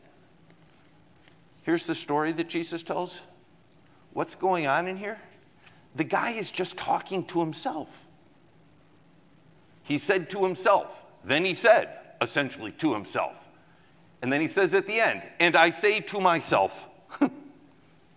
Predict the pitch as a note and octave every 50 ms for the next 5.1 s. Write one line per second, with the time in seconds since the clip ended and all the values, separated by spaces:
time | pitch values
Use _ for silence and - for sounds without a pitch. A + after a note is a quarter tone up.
0 | _ _ _ _ - - - - - - B2 D#3+ A3+ A3 - - F#3 D#3 D#3+ E3+
1 | F3+ - - E3+ D3+ - - - - F#3 F3 E3+ E3 E3 E3+ F3+ F3 - - -
2 | - - - - - - - F3 D3+ D#3 E3 E3 - - - - - - - -
3 | - - - D3+ D3+ C#3+ - - - - - - - - - _ _ _ _ -
4 | - _ - - - - - - G3 G3 D#3 - - F#3 A3 A3 G3 F3+ F#3 F#3+
5 | F3+ -